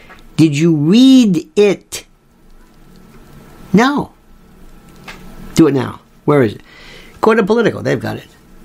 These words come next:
"No, do it." And I was watching him. "He got it? Okay. Read it.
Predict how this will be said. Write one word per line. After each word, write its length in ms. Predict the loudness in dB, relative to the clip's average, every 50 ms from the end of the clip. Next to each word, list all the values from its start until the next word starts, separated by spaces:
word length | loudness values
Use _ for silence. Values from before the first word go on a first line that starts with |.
| -20 -20 -20 -20 -16 -8 -2
"No, 120 | -2 -2 -2
do 260 | 0 -2 0 0 0
it." 140 | -4 -6 _ _ _ _ _ _ _ _ _ _ _ _ _ _ _ _ _ _ -20 -20 -20 -20 -20 -20 -20 -16 -8 -2
And 120 | 0 0
I 40 | 2
was 160 | 2 0 0
watching 380 | 0 -2 -2 -2 -4 -6 -8 -10
him. 140 | -12 -14 -20 -20 _ -20 -20 -20 -20 -20 -20 -20 -20 -20 -20 -20 -20 -20 -20 -20 -20 -20 -20 -20 -20 -20 -20 -18 -18 -16 -16 -16 -16 -18 -18 -18 -18 -18 -18 -16 -16 -14 -10 -2 0
"He 100 | 0 0
got 220 | 0 0 -2 -4
it? 80 | -6 -8
Okay. 280 | -10 -10 -10 -12 -12 _ _ _ _ _ _ _ -2
Read 220 | 2 2 2 2
it. 140 | -2 -6